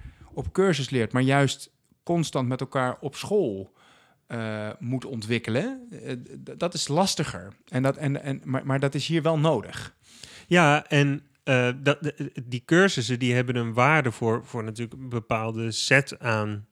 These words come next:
Speaker 2: aan, aan vaardigheden of kenniscomponenten. Ik bedoel, het is, het is fijn dat je van bepaalde zaken natuurlijk gewoon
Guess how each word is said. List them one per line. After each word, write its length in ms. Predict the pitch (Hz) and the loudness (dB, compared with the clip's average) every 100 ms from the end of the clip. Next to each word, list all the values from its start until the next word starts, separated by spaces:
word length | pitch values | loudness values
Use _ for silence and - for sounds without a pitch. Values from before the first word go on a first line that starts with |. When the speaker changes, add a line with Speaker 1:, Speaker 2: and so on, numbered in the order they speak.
| _ | _
Speaker 2:
aan, 320 | 113 101 98 147 | -8 -8 -10 -10
aan 220 | 123 98 | -10 -8
vaardigheden 760 | - 101 95 - 101 98 110 123 | -6 -6 -6 -10 -10 -10 -14 -16
of 200 | - - 196 | -20 -20 -12
kenniscomponenten. 840 | 120 127 - 151 139 120 127 127 | -12 -10 -16 -14 -16 -16 -18 -20
Ik 60 | |
bedoel, 180 | 123 113 | -14 -12
het 100 | 107 | -12
is, 160 | 120 - | -12 -14
het 100 | - | -10
is 140 | 113 - | -8 0
fijn 260 | 113 110 | 2 2
dat 160 | 107 - | -2 -8
je 100 | 110 | -10
van 240 | 107 101 | -12 -10
bepaalde 360 | 101 101 104 107 | -10 -8 -8 -6
zaken 280 | 104 98 107 | -6 -8 -8
natuurlijk 320 | 101 107 - | -8 -8 -6
gewoon 280 | 110 104 | -4 -4